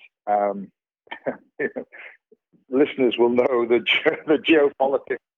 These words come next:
um, of that. And, and we made a decision, uh, based upon recommendations from our advisors and counsel, um, and we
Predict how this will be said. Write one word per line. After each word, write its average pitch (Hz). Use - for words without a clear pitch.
um, 123
of 123
that. 131
And, 117
and 120
we 175
made 143
a 131
decision, 113
uh, 110
based 117
upon 107
recommendations 101
from 98
our 92
advisors 110
and 98
counsel, 104
um, 95
and 101
we 101